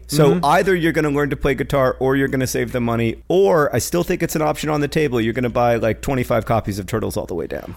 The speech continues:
Speaker 2: This next question comes from Elizabeth, who asks, "Dear Hank and John, I'll be graduating college in a little less than a month, and I've somehow managed to be graduating summa cum laude, which is exciting.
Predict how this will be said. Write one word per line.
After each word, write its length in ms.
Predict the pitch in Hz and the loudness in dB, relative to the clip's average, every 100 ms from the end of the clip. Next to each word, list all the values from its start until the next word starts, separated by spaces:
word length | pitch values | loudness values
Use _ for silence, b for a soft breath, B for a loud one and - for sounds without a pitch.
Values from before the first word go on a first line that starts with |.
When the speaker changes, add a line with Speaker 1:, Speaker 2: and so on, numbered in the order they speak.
| - | -2
Speaker 2:
This 200 | 175 180 | 0 2
next 180 | 202 185 | 0 2
question 240 | 175 160 | 2 2
comes 180 | 143 151 | 2 0
from 120 | 131 | 0
Elizabeth, 420 | 131 139 127 117 110 | 2 2 2 0 2
who 140 | 127 | 4
asks, 320 | 127 120 - | 4 2 -4
"Dear 220 | - 151 | 0 2
Hank 200 | 139 143 | 4 2
and 80 | 120 | 0
John, 220 | 120 135 | 2 2
I'll 40 | 135 | 2
be 100 | 147 | 2
graduating 500 | 139 156 147 143 127 | 2 2 2 0 2
college 280 | 143 143 120 | 4 4 0
in 60 | |
a 60 | 123 | 0
little 180 | 135 127 | 0 2
less 140 | 135 | 0
than 120 | 117 | 0
a 40 | 123 | 2
month, 260 | 135 - B B B B | 2 0 B B B B
and 100 | 147 | 0
I've 80 | 165 | 2
somehow 340 | 240 220 196 | 2 4 4
managed 500 | 175 180 180 175 - | 4 4 2 0 -4
to 40 | 151 | -2
be 120 | 151 | -2
graduating 640 | 113 139 156 147 165 147 135 | 0 2 2 2 2 2 0
summa 400 | - 190 196 175 | -2 0 0 0
cum 260 | - 180 | 0 2
laude, 520 | 151 147 160 160 110 76 | 4 4 4 2 -2 -4
which 140 | 87 | -8
is 120 | 113 113 | -6 -6
exciting. 600 | - - 139 143 104 | -4 2 2 2 -2